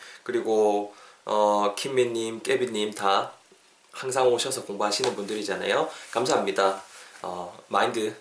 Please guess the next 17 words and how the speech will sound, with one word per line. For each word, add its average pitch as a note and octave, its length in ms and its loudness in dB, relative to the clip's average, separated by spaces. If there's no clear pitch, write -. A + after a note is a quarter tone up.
컨트롤 G2+ 500 -2
좀 G2 220 -6
더 G2 220 4
열심히 G2+ 320 -4
해서 C3 560 4
앞으로도 G2 300 -8
즐거운 A2 340 -2
강의, G2 400 -2
콘텐츠 G#2+ 380 -8
생산할 C3+ 320 2
수 C#3 160 4
있는 B2 360 4
전대건, A2 500 2
전대건의 G2+ 320 -2
엄정의 F#2+ 300 -4
수업 A2+ 240 -4
노력하겠습니다. A2 800 2